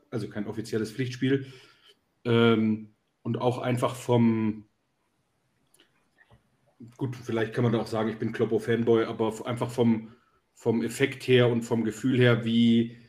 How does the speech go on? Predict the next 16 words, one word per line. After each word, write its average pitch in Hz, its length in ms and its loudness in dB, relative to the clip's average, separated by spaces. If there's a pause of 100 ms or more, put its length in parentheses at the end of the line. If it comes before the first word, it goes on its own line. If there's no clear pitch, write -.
(160)
das 117 160 -8
Gefühl 120 280 -2
habe, 117 220 2
dass 117 220 -2
Klopp 131 240 0
mit 123 160 -2
Menschen 127 360 -2
umgeht, 139 540 2 (640)
ähm, 117 560 2
und 113 160 -4
wie 123 100 2
er 123 140 6
auch 120 100 4
auf 123 160 -4
sie 123 160 0
eingeht, 131 540 2